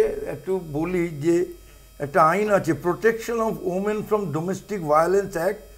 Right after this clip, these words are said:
টু থাউজেন্ড ফাইভ, আমাদের রাজ্যে এটা বিশেষ লাগু টাগু হয় না, এটা একটা আইন, কিন্তু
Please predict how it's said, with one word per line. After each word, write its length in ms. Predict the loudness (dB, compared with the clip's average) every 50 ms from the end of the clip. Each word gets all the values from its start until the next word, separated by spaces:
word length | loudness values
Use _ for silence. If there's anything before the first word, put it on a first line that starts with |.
| -20 -20 -16 -12 -10
টু 80 | -4
থাউজেন্ড 460 | 0 0 0 2 0 -2 -4 -6 -4
ফাইভ, 200 | -2 -2 -4 -4 -4 -10 -16 -20 -20 -20 -20 -20 -20 -20 -12 -6
আমাদের 420 | -6 -4 -2 2 2 4 4 6
রাজ্যে 280 | 4 2 2 2 2 2
এটা 280 | 2 2 2 -2 -4
বিশেষ 400 | -4 -4 -8 -8 -6 -4 -4 -4 -6 -10 -20 -20 -20 -20 -20 -20 -20 -20 -18 -8
লাগু 280 | -2 2 2 2 2 0
টাগু 300 | -2 -4 -4 -4 -6 -8
হয় 240 | -8 -8 -10 -12 -14 -18
না, 60 | -20 -20 -20 -20 _ -20 -20 -20 -20 -14 -8
এটা 100 | -4 -2
একটা 180 | 0 2 4 6
আইন, 320 | 6 6 4 4 0 -2 -4 -8 -10
কিন্তু 540 | -10 -10 -8 -6 -4 -2 -2 -2 -2 -4 -10